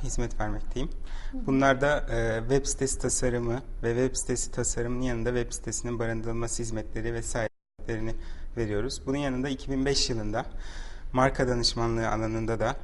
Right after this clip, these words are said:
Speaker 1: bazı çalışmalar yaptık. Bu çalışmalar sonucunda artık marka tescil, marka tescilinin nasıl yapılması gerektiği ile ilgili insanları bilgilendiriyoruz. Bir firmayla çalışmaya başladığımızda o firmanın öncelikle marka tescilini, daha sonra bu markanın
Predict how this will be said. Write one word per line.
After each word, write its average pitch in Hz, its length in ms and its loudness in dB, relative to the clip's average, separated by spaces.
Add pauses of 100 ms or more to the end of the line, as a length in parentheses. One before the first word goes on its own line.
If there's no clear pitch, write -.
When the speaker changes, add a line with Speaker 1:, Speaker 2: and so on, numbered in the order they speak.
(140)
Speaker 1:
bazı 123 500 2 (100)
çalışmalar 117 520 4
yaptık. - 500 -2 (240)
Bu 120 200 0
çalışmalar 135 500 2
sonucunda 120 460 2
artık - 320 0
marka 127 300 0
tescil, 113 420 0 (460)
marka 127 260 0
tescilinin 123 440 0
nasıl 123 220 -2
yapılması 120 420 -4
gerektiği 120 320 -2
ile 117 120 -2
ilgili 113 200 -2
insanları 117 480 -2
bilgilendiriyoruz. 110 800 -2 (340)
Bir 135 60 2
firmayla 139 460 0
çalışmaya 120 440 -2
başladığımızda 113 720 -2 (360)
o 131 80 6
firmanın 131 460 0
öncelikle 127 520 0
marka 120 340 2
tescilini, 107 560 0 (400)
daha 123 160 6
sonra 131 320 2 (180)
bu 135 120 0
markanın 120 720 2